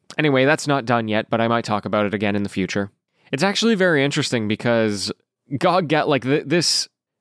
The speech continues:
uh, Play Night has a lot more data than gog Galaxy ever did. It seems like Play Night just pulls in as much information as they can, whereas gog was very selective.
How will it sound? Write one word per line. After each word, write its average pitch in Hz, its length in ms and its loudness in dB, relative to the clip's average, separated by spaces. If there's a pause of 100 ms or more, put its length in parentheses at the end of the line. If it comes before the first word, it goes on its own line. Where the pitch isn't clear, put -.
uh, 107 200 0
Play 190 240 2
Night 135 240 0
has 131 160 0
a 127 60 2
lot 127 280 2
more 131 220 0
data 113 580 0
than 107 240 -2
gog 107 240 0
Galaxy 117 480 0
ever 135 160 2
did. 143 260 -2 (380)
It 175 100 -2
seems 202 220 4
like 196 140 2
Play 170 160 2
Night 151 160 2
just 120 180 -2
pulls 135 240 2
in 135 80 2
as 123 140 0
much 135 240 0
information 123 500 0
as 104 140 0
they 110 120 2
can, 101 380 -2
whereas 98 260 0
gog 120 300 2
was 107 140 -4
very 104 260 0
selective. 95 560 -2